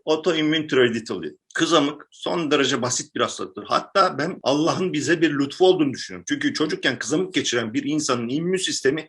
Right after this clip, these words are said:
artık çok güçlü demektir. Bunda alerji, otoimmünite ve kanser olmaz. Ama siz kızamık aşısı yaparak hem bunları bozuyorsunuz hem de aşının yan etkilerine maruz bırakıyorsunuz. Hücrelerimiz o kadar güçlü ki, Allah öyle güzel yaratmış ki tamir mekanizmaları koymuş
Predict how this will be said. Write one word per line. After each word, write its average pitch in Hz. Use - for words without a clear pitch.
artık 165
çok -
güçlü 139
demektir. 135
Bunda 147
alerji, 131
otoimmünite 143
ve 135
kanser 135
olmaz. 127
Ama 139
siz -
kızamık 165
aşısı 160
yaparak 156
hem 180
bunları 214
bozuyorsunuz 208
hem 202
de 214
aşının 170
yan 208
etkilerine 185
maruz 110
bırakıyorsunuz. -
Hücrelerimiz 113
o -
kadar 107
güçlü 98
ki, -
Allah 104
öyle 101
güzel 104
yaratmış 98
ki -
tamir 135
mekanizmaları 123
koymuş -